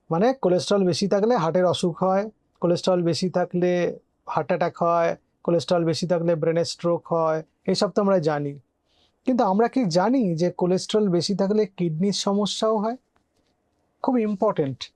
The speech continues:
আজকে আমাদের এই ব্যাপারে আলোচনা। নমস্কার, আমার নাম ডক্টর এস এ মল্লিক, আমি একজন ফিজিশিয়ান। আমি ডায়াবেটিস বা থাইরয়েড বা কোলেস্টেরল এইসব রোগের চিকিৎসা করে থাকি। আজকে আমাদের আলোচনা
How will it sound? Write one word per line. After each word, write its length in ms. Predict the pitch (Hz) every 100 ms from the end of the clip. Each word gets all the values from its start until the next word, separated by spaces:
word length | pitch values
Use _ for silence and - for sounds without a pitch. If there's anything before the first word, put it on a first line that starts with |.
| _
আজকে 420 | 151 165 190 -
আমাদের 300 | 208 185 180 226 - -
এই 180 | 180
ব্যাপারে 360 | 196 180 165 156
আলোচনা। 460 | 147 143 123 143 147
নমস্কার, 540 | 160 190 - - 147
আমার 200 | 147 165
নাম 180 | 175 180
ডক্টর 260 | 180 190
এস 180 | 190 180
এ 20 |
মল্লিক, 340 | 208 208 220 285 _ _ _ _
আমি 340 | - 147 160 160
একজন 360 | 147 143 160 147
ফিজিশিয়ান। 540 | 180 170 185 214 214 220 _ _ -
আমি 320 | 139 143 147
ডায়াবেটিস 1000 | 135 147 147 147 160 - 165 160 - - _ _ _ _
বা 380 | 135 139 139 139 135 _
থাইরয়েড 540 | - 151 160 160 165 151
বা 180 | 143
কোলেস্টেরল 720 | 135 151 170 - - 170 165 160
এইসব 360 | 165 175 190 160 - _ -
রোগের 300 | 151 151 165
চিকিৎসা 420 | - 165 170 190
করে 200 | 190 190
থাকি। 260 | 196 190
আজকে 320 | 220 165 - 180
আমাদের 240 | 175 170
আলোচনা 480 | 147 165 170 226